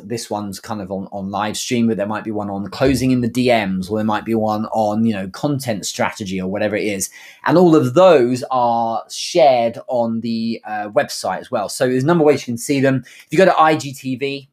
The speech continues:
on Instagram, you can see, uh, the previous episodes there. They get uploaded as a, as a, as an I G T V. If you go to Facebook, uh, you can see them there in videos. But if you go to my website, the richard moore dot com,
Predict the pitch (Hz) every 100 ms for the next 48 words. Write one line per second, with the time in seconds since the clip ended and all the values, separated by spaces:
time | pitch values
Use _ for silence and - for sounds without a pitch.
0 | - 123 135 135 - 123 131 131 127 -
1 | 117 - 120 117 - 107 101 - 131 117
2 | 107 - 113 95 - 101 95 107 107 110
3 | 101 104 104 110 101 95 110 107 104 110
4 | 101 - - _ - 107 110 107 - 98
5 | - 110 120 120 120 127 - 123 131 123
6 | - 113 _ 160 156 - 165 - - _
7 | _ - 120 120 120 127 127 123 - 117
8 | 113 113 110 113 117 104 101 151 143 123
9 | 120 135 139 147 147 127 123 131 135 -
10 | 127 117 117 147 131 131 123 123 123 117
11 | 95 - 120 117